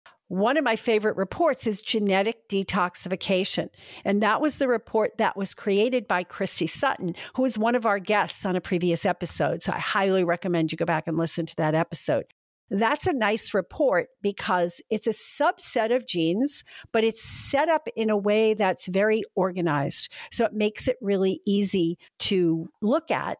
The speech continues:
and to analyze and explain to people. The upside of that report is the simplicity, and there's a book that she wrote that you can actually cross-reference. So next to each of the findings on that report is a little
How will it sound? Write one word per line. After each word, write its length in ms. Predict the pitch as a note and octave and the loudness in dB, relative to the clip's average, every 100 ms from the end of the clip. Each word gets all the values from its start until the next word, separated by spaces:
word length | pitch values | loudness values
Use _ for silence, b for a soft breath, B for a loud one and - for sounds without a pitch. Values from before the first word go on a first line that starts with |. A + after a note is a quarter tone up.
| _ | _
and 160 | G#3 G3+ | -2 0
to 180 | G3+ - | 0 0
analyze 480 | G3+ A#3 G#3+ F#3 F#3+ | 0 2 2 0 -2
and 120 | F3+ | -2
explain 440 | - - F#3 F3+ | -2 -2 0 0
to 100 | E3+ | -2
people. 420 | - D#3 - - - _ _ _ _ _ _ _ - | -4 -4 -2 -4 -6 _ _ _ _ _ _ _ -2
The 120 | A#3 | 0
upside 420 | C4 - C#4 B3+ | 0 0 2 2
of 60 | G#3+ | 2
that 160 | F#3+ | 2
report 340 | G#3 - G#3 - | 0 0 0 2
is 200 | G3 A3+ | 0 0
the 100 | - | 0
simplicity, 800 | - G3 - E3+ - E3 F3 - - | 0 -2 -2 -2 -2 0 -2 -4 -2
and 440 | B3 D4 A#3 A3 | 2 2 2 -2
there's 260 | G#3 G3 G3 | 0 0 2
a 80 | F#3+ | 0
book 380 | G#3 A3 - - | 0 -2 -6 -4
that 240 | F3 E3 - | -2 -2 -4
she 180 | - F3 | -2 0
wrote 320 | E3 D#3+ - _ | 2 2 0 _
that 280 | F#3 F3 D#3+ - | -2 0 0 -2
you 140 | G3 | -4
can 180 | - G3+ | -2 -2
actually 380 | - G3+ - F#3 | 0 -2 0 -2
cross-reference. 1000 | - - E3+ - - F3 - E3 - - - B B | -2 -4 -2 -2 0 0 0 -2 -2 -4 -6 B B
So 240 | - A3+ G#3 | -2 0 0
next 380 | G#3 B3 - - | 2 0 0 -4
to 180 | - | 0
each 220 | G#3+ G3 G#3 | 0 0 -2
of 160 | F3 | 0
the 80 | F3+ | -2
findings 840 | - - C4 E4+ D#4+ G#3+ F3 F3 | -4 -2 2 4 4 2 2 0
on 300 | - F#3 F#3 | 0 0 0
that 180 | F3+ - | 0 0
report 600 | E3 - - D#4 G3 - - B B | -2 -4 0 2 2 -2 -8 B B
is 180 | G#3 G#3 | 0 2
a 60 | |
little 400 | G3+ G#3 G3+ F#3+ | 2 4 2 0